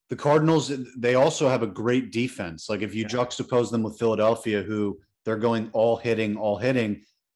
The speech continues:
Speaker 1: with no defense virtually except for Real Muto and Harper.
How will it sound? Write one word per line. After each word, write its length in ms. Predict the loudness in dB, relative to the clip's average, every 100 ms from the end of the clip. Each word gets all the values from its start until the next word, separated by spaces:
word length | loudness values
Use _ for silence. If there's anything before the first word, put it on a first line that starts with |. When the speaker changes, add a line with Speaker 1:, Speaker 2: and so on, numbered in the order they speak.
| _
Speaker 1:
with 320 | -2 -2 -2
no 240 | -2 0 0
defense 500 | 0 -4 -6 -8 -6
virtually 440 | -6 -6 -4 -2
except 320 | -2 -2 -4
for 80 | -4
Real 220 | -2 -2
Muto 360 | -2 -4 -4 -6
and 100 | -2
Harper. 500 | 0 0 0 -4